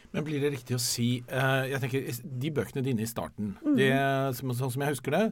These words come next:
Speaker 1: mye gode anmeldelser, du fikk en del priser, eh,
Speaker 2: Mhm.
Speaker 1: men var det samtidig litt vanskelig å nå leserne med dem?
Speaker 2: Ja, jeg vet ikke. Jo, kanskje, altså, eh,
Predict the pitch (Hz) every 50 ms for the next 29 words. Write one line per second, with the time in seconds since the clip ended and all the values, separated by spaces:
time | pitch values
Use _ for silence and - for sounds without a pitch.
0 | - - - - - - - 139 151 147 135 135 147 151 135 127 117 113 117 120
1 | 117 117 120 - - 190 220 233 190 151 123 120 117 - 95 90 - 50 52 117
2 | - - - - 156 160 156 135 120 - - - 160 160 165 170 165 151 160 151
3 | 143 139 139 135 139 135 131 127 320 339 330 277 247 254 277 339 359 - - -
4 | 202 185 - 151 151 160 185 202 185 180 180 175 - - 160 127 117 123 117 113
5 | 117 120 131 120 123 156 127 - 127 117 131 143 135 147 143 135 117 - - 123
6 | 131 135 131 127 147 147 147 131 - - 120 113 143 190 226 262 208 123 - -
7 | - - - - _ - - - - - - - - _ _ _ _ _ _ _
8 | _ _ _ _ _ - - - 151 156 160 165 165 160 156 151 147 - _ -
9 | 185 - - - 262 320 330 240 190 208 220 - - 269 240 196 - - 202 -
10 | 247 240 226 233 - - - - - - - - - - - - - - _ _
11 | 233 233 226 220 208 208 202 196 190 185 180 180 180 175